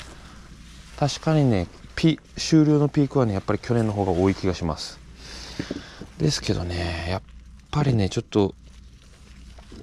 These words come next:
うどん粉に負けちゃってね、どうしても。うどん粉抑えきれなかったんですよね。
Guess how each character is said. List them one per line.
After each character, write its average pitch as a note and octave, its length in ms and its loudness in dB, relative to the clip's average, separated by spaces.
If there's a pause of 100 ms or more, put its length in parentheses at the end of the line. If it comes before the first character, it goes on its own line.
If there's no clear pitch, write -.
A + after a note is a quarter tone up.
(600)
う G2 140 4
ど A2+ 120 6
ん C#3 80 2
粉 - 160 0
に D3+ 80 4
負 C3+ 160 2
け C3 120 -4
ち - 60 -6
ゃ B2+ 40 0
っ - 20 -4
て - 180 -4
ね、 G2+ 220 4
ど F2 140 2
う E2 40 -4
し - 60 -8
て D#2+ 120 -4
も。 E2 360 -2 (3500)
う A2 120 -2
ど D3 120 4
ん D#3+ 80 4
粉 - 120 -2
抑 C#3+ 280 0
え D3 40 0
き - 120 -2
れ D#3 100 4
な D3+ 100 2
か - 120 -6
っ - 20 -20
た - 120 -6
ん G2 60 -6
で F2+ 80 -6
す - 140 -6
よ G2 60 -4
ね。 F#2 680 -2